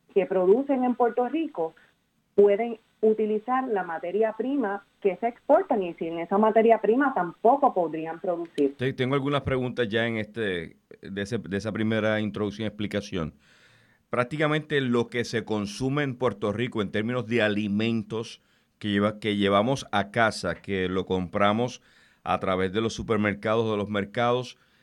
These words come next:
Speaker 2: ¿viene fuera de Puerto Rico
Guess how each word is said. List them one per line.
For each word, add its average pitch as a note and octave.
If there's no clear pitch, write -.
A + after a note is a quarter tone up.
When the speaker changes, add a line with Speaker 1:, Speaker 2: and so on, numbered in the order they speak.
Speaker 2:
¿viene B2+
fuera C3
de C3+
Puerto A#2
Rico E3